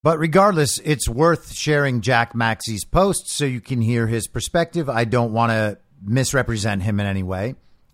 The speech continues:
Here's what he said. Explanation of all the things released on four chan and flooding Twitter. Just so everyone knows, these are real.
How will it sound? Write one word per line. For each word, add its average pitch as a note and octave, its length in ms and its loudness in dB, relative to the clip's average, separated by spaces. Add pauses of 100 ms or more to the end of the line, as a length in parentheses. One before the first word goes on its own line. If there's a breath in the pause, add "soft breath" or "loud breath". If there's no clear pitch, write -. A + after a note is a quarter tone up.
Here's D3+ 220 -4
what C3+ 100 -4
he C3+ 60 -4
said. - 320 -2 (920)
Explanation F3+ 760 2
of C3 100 0
all C3+ 200 6
the C3 100 0
things A#2+ 400 0
released A2+ 380 -2
on C3+ 180 2
four A2+ 240 0
chan A#2+ 260 0
and D3 160 -2
flooding B2 280 2
Twitter. - 340 -2 (640 soft breath)
Just A#2 240 0
so A#2+ 140 4
everyone A#2 440 2
knows, A2 300 0
these A#2+ 260 -2
are B2+ 200 4
real. C3+ 420 -2